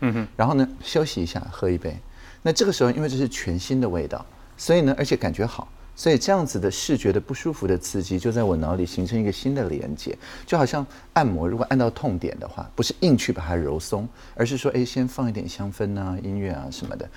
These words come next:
Speaker 2: 那这样再下次再揉的时候，哎，我就心里浮起来的，就是比较舒服的感觉。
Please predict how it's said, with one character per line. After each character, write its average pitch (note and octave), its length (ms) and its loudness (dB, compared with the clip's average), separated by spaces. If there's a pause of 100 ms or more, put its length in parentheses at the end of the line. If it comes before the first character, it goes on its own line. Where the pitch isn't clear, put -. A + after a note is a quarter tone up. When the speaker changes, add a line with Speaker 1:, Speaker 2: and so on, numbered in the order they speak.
(180)
Speaker 2:
那 C#3+ 80 2
这 C#3+ 140 4
样 C3+ 60 4
再 D#3+ 160 2
下 C3+ 180 0
次 A#2+ 160 -4
再 A#2 220 0
揉 D#2 160 2
的 D#2+ 80 -2
时 - 120 -6
候， F2+ 220 -2
哎， E2+ 100 -2 (120)
我 G2 100 2
就 A#2+ 180 2
心 B2+ 280 2
里 G#2 100 2
浮 F2+ 240 -2
起 - 160 -6
来 - 160 -4
的， - 80 -6 (180)
就 B2+ 120 0
是 - 80 -6
比 F#2+ 80 -2
较 E2+ 120 -4
舒 A2+ 240 -4
服 - 140 -10
的 - 80 -10
感 - 240 -12
觉。 - 140 -18